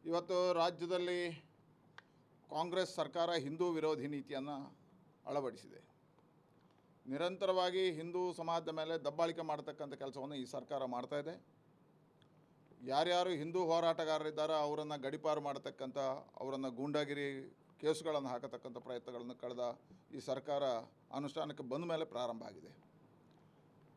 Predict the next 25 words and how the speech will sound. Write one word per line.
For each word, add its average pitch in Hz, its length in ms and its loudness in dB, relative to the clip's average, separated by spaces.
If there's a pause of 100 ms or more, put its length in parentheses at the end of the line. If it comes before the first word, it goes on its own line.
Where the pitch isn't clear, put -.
(320)
ಮಠ 143 160 2
ಮಂದಿರಗಳ 180 680 4
ಮೇಲೂ 180 400 4
ಈ 165 220 4
ಸರ್ಕಾರದ 156 480 2
ದೌರ್ಜನ್ಯಗಳು 143 580 0
ಪ್ರಾರಂಭ 117 380 -2
ಆಗಿದ್ದಾವೆ. 104 540 -14 (1040)
ಇದು 127 100 -4
ಮುಂದುವರೆದ 180 440 4
ಭಾಗವೇ. 170 460 4
ಅಯೋಧ್ಯೆಯ 165 520 4
ಪ್ರಭು 147 240 -4
ಶ್ರೀರಾಮಚಂದ್ರನ 156 680 0
ಮಂದಿರದ 151 400 0
ನಿರ್ಮಾಣ 151 400 -2
ಸಂದರ್ಭದಲ್ಲಿ 147 560 -4
ಎಲ್ಲ 156 280 4
ರಾಜ್ಯಗಳು 156 460 0
ರಜೆ 139 200 -4
ಕೊಟ್ಟರು, 151 380 -6
ಅವತ್ತು 131 300 -6
ರಜೆಯನ್ನು 147 440 -6 (280)
ಘೋಷಣೆ 135 320 -4
ಮಾಡಿದೆ. 110 380 -6